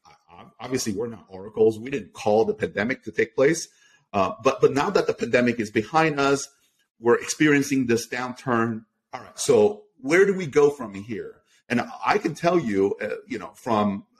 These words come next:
the economist's perspective, that business cycle, like I said, comes and goes. It's going to come back up.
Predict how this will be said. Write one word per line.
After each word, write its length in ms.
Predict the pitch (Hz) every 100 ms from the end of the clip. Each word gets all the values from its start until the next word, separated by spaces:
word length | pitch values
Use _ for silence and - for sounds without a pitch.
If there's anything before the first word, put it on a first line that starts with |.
| _ _ _
the 280 | 117 107 101 -
economist's 500 | - 175 196 147 -
perspective, 640 | 98 - 85 - - _ _ _ -
that 160 | 110
business 280 | 170 170 151
cycle, 320 | 139 - 107
like 140 | 107 104
I 40 |
said, 220 | 107 104 - _ _
comes 380 | - 104 127 131
and 160 | 165 160
goes. 320 | 123 - - _
It's 240 | 143 123 - -
going 220 | 135 127 123
to 60 |
come 220 | - 107
back 260 | 104 92 -
up. 120 | -